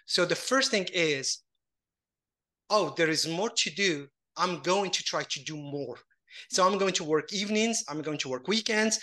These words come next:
I, I have this to-do list and I will try to finish it." And actually the recipe is, the, uh, the solution is the opposite. You need moments where you remove yourself from the work.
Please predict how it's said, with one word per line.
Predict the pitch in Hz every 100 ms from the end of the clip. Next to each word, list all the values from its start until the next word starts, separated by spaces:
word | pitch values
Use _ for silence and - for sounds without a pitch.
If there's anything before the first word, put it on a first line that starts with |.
| - - -
I, | 165 156 156 160
I | 170
have | 165 147
this | 156 -
to-do | - 147 156 196
list | 226 226 226 - - - -
and | 160
I | 151
will | 156
try | - 180 180
to | 156
finish | - 147 127 -
it." | 120 - - - 147
And | 170
actually | 233 - 247 240
the | 180
recipe | 165 180 185 - 165 160 156 _ _ -
is, | 165 147 - 151
the, | 170 -
uh, | 170
the | 151
solution | 147 - 175 208 190
is | 147
the | - -
opposite. | 156 156 143 135 120 - _ _ _ _ _ - -
You | 135 180
need | 180 180 220 240 180 151
moments | 156 180 180 151 -
where | 143
you | 143 143 147
remove | 156 160 165 233 226
yourself | 208 - 160 -
from | 156
the | 143
work. | 131 131 135